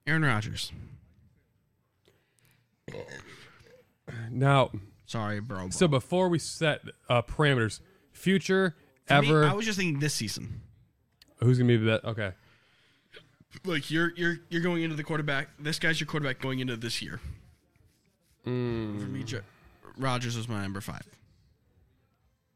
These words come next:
Speaker 2: All right, for this season,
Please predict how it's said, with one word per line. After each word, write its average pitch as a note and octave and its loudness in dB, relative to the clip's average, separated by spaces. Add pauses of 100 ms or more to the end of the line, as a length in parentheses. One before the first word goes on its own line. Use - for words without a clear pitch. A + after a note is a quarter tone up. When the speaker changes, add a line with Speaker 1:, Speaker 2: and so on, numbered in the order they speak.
(1080)
Speaker 2:
All A2+ 0
right, A2+ 2
for A2+ 2 (220)
this A#2 0
season, B2+ -2